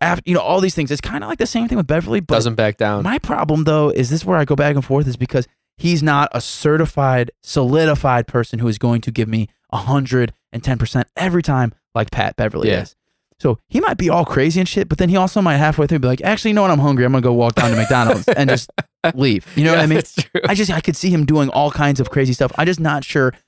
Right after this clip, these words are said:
Speaker 1: even today in N B A, how much he really, like, I think he's really, I think he's really good at basketball. I just
Speaker 2: Yeah.
Speaker 1: don't know how much.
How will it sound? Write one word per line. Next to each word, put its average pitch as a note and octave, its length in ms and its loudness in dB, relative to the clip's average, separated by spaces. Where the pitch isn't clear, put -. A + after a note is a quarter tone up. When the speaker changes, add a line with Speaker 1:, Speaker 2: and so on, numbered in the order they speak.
Speaker 1:
even E3 260 2
today C3+ 240 2
in B2+ 80 2
N A#2+ 80 0
B A#2+ 140 0
A, A2+ 100 0
how C#3+ 120 -4
much D3 160 -2
he C3+ 80 -2
really, A#2+ 340 -2
like, C#3 140 -2
I - 160 0
think - 140 -6
he's C#3 160 0
really, C3 240 0
I C3 140 0
think F#3 180 0
he's A#2+ 160 -2
really C3 180 2
good B2+ 80 2
at A#2+ 80 0
basketball. B2 300 -2
I - 60 -4
just A#2+ 120 -4
Speaker 2:
Yeah. G#2+ 140 -2
Speaker 1:
don't A#2+ 200 -4
know B2+ 80 -6
how A#2+ 120 -4
much. A#2+ 260 -6